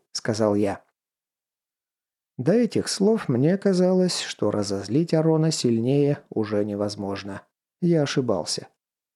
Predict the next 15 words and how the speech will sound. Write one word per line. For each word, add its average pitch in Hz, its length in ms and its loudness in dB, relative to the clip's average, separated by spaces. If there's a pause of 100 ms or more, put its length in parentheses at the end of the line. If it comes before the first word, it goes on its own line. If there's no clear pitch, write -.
Такой 120 420 2
ярости 156 540 2
в 147 120 2
глазах 147 560 2
я 110 220 2
еще 139 400 2
никогда 117 720 -2
не 110 160 -4
видел. 98 440 -4 (600)
Теперь-то 160 460 0
я 135 260 4
осознал, 107 720 -2
что - 300 -6
эта 127 220 2
дуэль 131 480 2